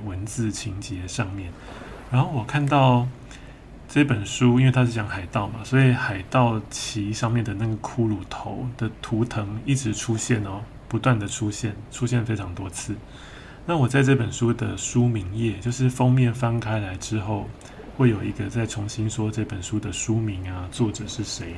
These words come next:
的这一页，他也画出了那个海盗旗子上面的图腾，就是一个骷髅头。可是这个骷髅头跟书里面还有封面的那个海盗旗上的骷髅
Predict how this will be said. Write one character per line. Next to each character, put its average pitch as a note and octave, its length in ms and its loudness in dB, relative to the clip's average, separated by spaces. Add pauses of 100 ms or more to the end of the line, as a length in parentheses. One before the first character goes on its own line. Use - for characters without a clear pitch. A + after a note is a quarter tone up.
的 A2+ 160 -6
这 G2+ 140 -6
一 G2 180 -2
页， G#2 120 -4 (720)
他 C3+ 220 6 (120)
也 A2 140 0
画 C3 240 4
出 A#2 260 0
了 G#2 140 -2
那 G#2+ 120 -4
个 G#2 120 -4
海 G2 300 -8
盗 A#2 220 2
旗 G2+ 440 -6
子 G#2 160 -6
上 G2+ 240 -4
面 G#2 240 -2
的 F#2 80 -8 (120)
图 G2 300 -6
腾， - 140 -10 (100)
就 G#2+ 100 -4
是 A2 220 -2 (100)
一 A#2 80 -2
个 G2 120 -6
骷 G#2+ 200 -2
髅 G2 160 -6
头。 C3+ 260 -8 (680)
可 C3 120 6
是 F3+ 160 2
这 E3+ 100 8
个 D3+ 80 8
骷 C#3 160 2
髅 C3 180 8
头 G2 280 -6 (120)
跟 B2 380 4 (240)
书 C3+ 240 4
里 G2 220 2
面 G#2+ 180 0
还 G#2+ 80 -2
有 A2 100 2
封 A2+ 220 0
面 A#2 160 4
的 G2 120 -2
那 G2+ 100 -4
个 G#2 80 -2
海 G2+ 120 -6
盗 A2+ 160 0
旗 G#2+ 220 -4
上 G#2+ 160 -4
的 F#2 80 -6
骷 G#2+ 220 -2
髅 G2 60 0